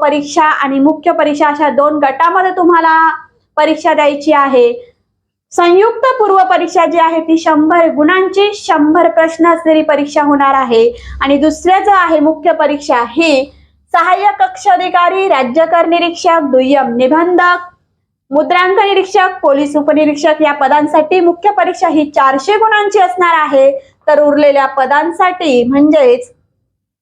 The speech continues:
दुय्यम निरीक्षक, राज्य उत्पादन शुल्क, कर सहाय्यक आणि तांत्रिक सहाय्य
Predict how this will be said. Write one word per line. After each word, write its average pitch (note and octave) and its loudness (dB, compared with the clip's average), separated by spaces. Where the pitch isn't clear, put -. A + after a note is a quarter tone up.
दुय्यम C4+ 2
निरीक्षक, F4 0
राज्य E4+ 0
उत्पादन E4 -2
शुल्क, E4+ -2
कर C4+ 2
सहाय्यक E4+ 0
आणि C#4+ -2
तांत्रिक C#4+ -4
सहाय्य D4+ 0